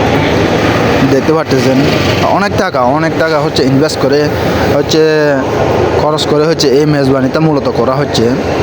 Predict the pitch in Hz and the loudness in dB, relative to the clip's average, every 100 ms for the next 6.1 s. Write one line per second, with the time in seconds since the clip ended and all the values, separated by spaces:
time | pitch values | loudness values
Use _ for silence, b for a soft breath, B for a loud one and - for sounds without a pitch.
0 | - 131 127 143 143 135 - - - - | -2 2 2 2 2 0 0 -4 -4 -2
1 | - - 147 131 165 165 156 165 147 - | -2 0 0 0 0 0 0 0 0 0
2 | 165 175 - 214 185 170 160 160 175 170 | 0 0 0 0 2 2 2 2 2 0
3 | 135 151 156 160 135 139 147 160 170 131 | 2 2 2 0 2 2 2 0 0 2
4 | 139 151 - 143 - 131 135 147 143 135 | 2 0 0 -2 0 0 2 0 0 2
5 | 120 127 175 B B B - 135 135 131 | 2 2 0 B B B 0 2 4 2
6 | 139 | 2